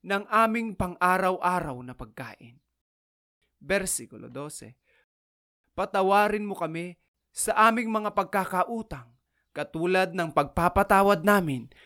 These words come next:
sa mga nagkautang sa amin." Versikulo trese. "At huwag mo kaming dalhin sa tukso, ngunit iligtas mo mula sa masama."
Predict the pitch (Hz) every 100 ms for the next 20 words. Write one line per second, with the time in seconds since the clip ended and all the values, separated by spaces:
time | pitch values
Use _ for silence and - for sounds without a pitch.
0 | - - 151 143 139 147 156 160 147 -
1 | 143 135 175 170 - 110 113 - 104 113
2 | - 117 _ _ _ _ _ _ _ _
3 | _ _ _ _ _ - 156 196 - 156
4 | 131 127 123 156 160 - 131 _ _ _
5 | _ _ _ _ _ _ _ _ _ -
6 | 208 208 226 202 214 190 175 190 196 170
7 | 190 180 165 240 226 - 165 151 - -
8 | 127 - _ _ _ _ _ 147 160 180
9 | 196 202 180 151 139 156 156 160 165 180
10 | 175 _ - 147 143 143 151 143 156 131
11 | - 120 113